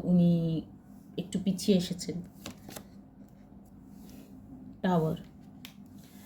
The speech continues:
এবং তোমাকে কিন্তু একটা উটকো ঝামেলা হিসেবেই মনে করছেন যে এখানে গেলে আমার প্রবলেমই কিছু হবে বা কিছু। এবং দেখো বন্ধুরা, Nine of Swords, ওনার কিন্তু রাত্রে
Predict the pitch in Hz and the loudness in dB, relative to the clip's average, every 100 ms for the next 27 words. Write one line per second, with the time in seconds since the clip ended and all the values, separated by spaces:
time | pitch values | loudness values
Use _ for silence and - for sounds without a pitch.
0 | - - 175 190 190 226 214 220 220 220 | -20 -4 2 2 4 6 6 4 2 2
1 | 214 208 208 190 - 220 185 247 170 175 | 2 0 0 0 0 0 2 4 4 6
2 | 190 170 160 170 208 180 156 - 143 - | 6 4 2 6 6 6 4 -2 -10 -6
3 | 151 156 165 - 175 170 160 165 160 156 | -4 -2 -4 0 2 2 2 0 0 0
4 | 165 - - 151 151 151 - - 175 160 | -2 -6 -8 -4 -2 -4 -8 -6 0 0
5 | 151 160 170 165 190 180 165 151 151 - | 0 -2 -2 -2 -4 -4 -2 -2 -4 -6
6 | - - - - - - - - - - | -10 -10 -8 -12 -12 -14 -16 -18 -12 -2
7 | 180 202 202 175 180 220 208 180 180 180 | 2 4 4 4 2 0 2 4 4 2
8 | 269 - - - - 185 170 175 196 214 | -2 -8 -18 -10 0 2 6 8 8 6
9 | 214 175 165 156 - - - - 180 196 | 2 0 2 0 -6 -16 -20 -6 -2 0
10 | 185 185 175 196 175 - | 0 -2 -2 0 0 0